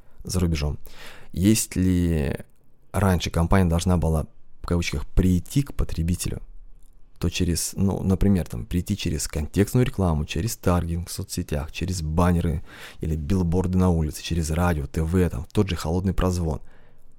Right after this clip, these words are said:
прийти к потребителю и сказать волшебное слово "купи", <laughs> даже к тому, кто ничего покупать не собирался, то входящий маркетинг inbound,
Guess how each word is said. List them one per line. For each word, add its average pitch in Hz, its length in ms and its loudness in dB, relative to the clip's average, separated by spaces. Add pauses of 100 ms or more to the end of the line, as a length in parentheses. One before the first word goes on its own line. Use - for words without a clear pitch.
(160)
прийти 87 380 4
к - 80 -8
потребителю 82 640 0
и - 20 -2
сказать 85 400 -2
волшебное 87 580 0
слово 90 400 0 (360)
"купи", 82 460 -2 (400)
<laughs> - 360 -12
даже 95 320 2
к - 100 -10
тому, 104 380 0 (420)
кто - 160 -2
ничего - 200 2
покупать - 420 0
не 80 120 -2
собирался, 80 580 -2 (800)
то 92 240 4
входящий 92 640 0 (200)
маркетинг 90 500 -2
inbound, 85 560 2